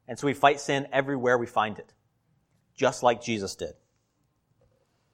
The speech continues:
What else did he do? He had an all-inclusive ministry. Look how many places are named here.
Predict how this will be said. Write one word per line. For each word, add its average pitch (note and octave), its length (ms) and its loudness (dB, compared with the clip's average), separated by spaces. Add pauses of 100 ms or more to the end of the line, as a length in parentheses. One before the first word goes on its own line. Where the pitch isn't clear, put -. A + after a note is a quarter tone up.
(840)
What C3+ 140 8
else D#3+ 160 10
did C#3+ 80 -2
he B2 80 0
do? G#2+ 220 0 (1000)
He - 60 -14
had C#3+ 140 6
an - 20 -2
all-inclusive D#3+ 680 6
ministry. C3+ 480 2 (2000)
Look D#3 160 0
how B3+ 120 6
many B3 140 0
places E3+ 540 4
are C3 100 0
named A#2+ 400 -2
here. - 220 -14